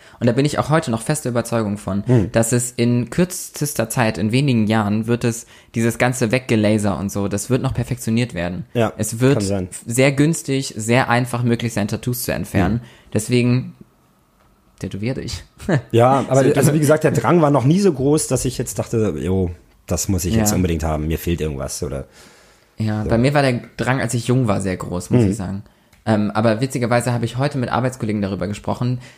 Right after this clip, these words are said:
Speaker 1: wie das dann wohl später so ist, wie man dann seinen Kindern irgendwann, wie die dann so auch auf Techno und sowas reagieren, was
Speaker 2: Ja.
Speaker 1: ja heute hier in Berlin, äh, the shit ist.
Speaker 2: Das läuft dann
Speaker 1: Ähm,
Speaker 2: auf der Oldie-Station.
Speaker 1: Ja, ja, genau.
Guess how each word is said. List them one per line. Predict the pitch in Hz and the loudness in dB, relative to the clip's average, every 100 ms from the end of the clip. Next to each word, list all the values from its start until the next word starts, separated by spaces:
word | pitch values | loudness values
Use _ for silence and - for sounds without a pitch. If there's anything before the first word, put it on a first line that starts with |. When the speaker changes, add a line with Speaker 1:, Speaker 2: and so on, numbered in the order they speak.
| _ | _
Speaker 1:
wie | - | 0
das | 120 123 | 2 2
dann | 120 113 | 2 2
wohl | 110 | 2
später | 110 - 123 127 | -2 0 0 0
so | 113 110 | -2 -2
ist, | 110 151 - - _ _ _ | -2 -4 -6 -14 _ _ _
wie | 123 | 2
man | 123 113 | 2 2
dann | 110 | 2
seinen | 107 107 104 | 0 -2 -4
Kindern | 160 160 123 110 | 0 0 2 0
irgendwann, | 104 107 104 104 104 120 - _ - - | 0 -2 0 0 0 -2 -6 _ -20 -20
wie | 69 113 131 | -12 -2 0
die | 135 | 2
dann | 117 113 | 2 0
so | 117 113 | 0 0
auch | 110 - | 0 0
auf | - | -4
Techno | - 156 - 113 98 | -2 -4 0 -2 -2
und | 92 | -4
sowas | 104 101 - | -4 -4 -4
reagieren, | 104 101 101 110 113 | -4 -4 -2 0 2
was | 135 | 4
Speaker 2:
Ja. | 120 | 4
Speaker 1:
ja | 104 | 2
heute | 110 101 | -2 -4
hier | 110 110 | -4 -4
in | 92 104 | -4 -2
Berlin, | 101 110 113 107 | 0 0 0 0
äh, | 71 104 104 71 - 82 | -2 -2 -2 -6 -12 -10
the | 110 107 | -6 -6
shit | - 147 147 | -4 -6 -4
ist. | 95 139 - - | -8 -10 -14 -4
Speaker 2:
Das | 107 | 0
läuft | 117 117 131 | 2 2 2
dann | |
Speaker 1:
Ähm, | 117 | 0
Speaker 2:
auf | 110 | 2
der | 123 | 2
Oldie-Station. | 143 151 117 - 92 90 - | 4 4 2 0 -2 -2 0
Speaker 1:
Ja, | 147 | 2
ja, | 147 156 | 4 4
genau. | 120 147 190 | 4 4 4